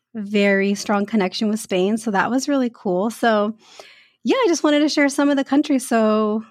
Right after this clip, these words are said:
obviously the U S, um, with Australia <laughs> coming in second, Germany, Canada, the U K,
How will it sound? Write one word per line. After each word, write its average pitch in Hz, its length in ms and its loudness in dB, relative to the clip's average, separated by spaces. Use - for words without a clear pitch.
obviously 220 460 0
the 233 100 0
U 208 60 0
S, 196 640 -2
um, 196 460 0
with 190 180 -4
Australia 208 480 0
<laughs> 220 100 -4
coming 214 220 4
in 202 140 2
second, 302 760 -2
Germany, 269 720 2
Canada, 254 600 -2
the 262 100 -2
U 202 200 -2
K, 196 720 0